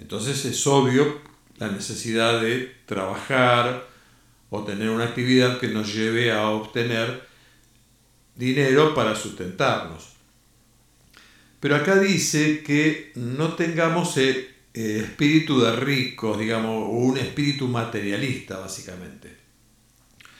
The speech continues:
No dice que está mal ser rico, no dice que está mal tener mucho dinero. Dice, si tenés mucho dinero, si sos rico, y vivís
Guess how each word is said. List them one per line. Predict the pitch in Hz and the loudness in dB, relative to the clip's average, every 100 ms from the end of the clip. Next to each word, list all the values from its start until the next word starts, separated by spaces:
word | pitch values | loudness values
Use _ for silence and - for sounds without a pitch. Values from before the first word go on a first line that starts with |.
| - - - | -20 -20 0
No | 143 | 4
dice | 151 156 - 147 | 6 6 2 0
que | 123 | 0
está | 127 135 127 | 2 2 2
mal | 123 127 127 120 | 2 2 2 2
ser | 113 - 117 110 - | 0 0 0 0 -8
rico, | 113 110 131 127 - 104 101 - - _ _ _ | -12 -4 -2 -4 -4 -6 -6 -14 -20 _ _ _
no | 117 127 | -4 -2
dice | 151 151 127 | 0 -2 -4
que | |
está | 110 - 120 | -6 -4 -2
mal | 120 123 123 120 | 0 2 2 0
tener | 120 107 117 113 113 | -2 -2 -2 -2 -2
mucho | 123 127 127 120 110 | -2 -2 -2 -2 -2
dinero. | 107 107 101 101 | -2 -4 -6 -6
Dice, | 101 139 131 - 98 - _ _ _ _ _ _ _ - | -4 -4 -4 -6 -8 -12 _ _ _ _ _ _ _ -16
si | - 127 | -10 -8
tenés | - 120 147 147 | -6 -4 -2 -2
mucho | 147 175 175 160 | -2 -4 -2 0
dinero, | 151 151 151 120 120 120 - - _ _ _ _ _ | 0 0 0 0 0 -2 -6 -20 _ _ _ _ _
si | - 104 | -12 -4
sos | 139 139 | 0 0
rico, | 139 117 - 110 110 - _ _ _ _ _ _ - | 0 -2 -2 -6 -6 -10 _ _ _ _ _ _ -10
y | 127 | -6
vivís | 117 113 151 175 170 | -6 -4 -2 -2 -6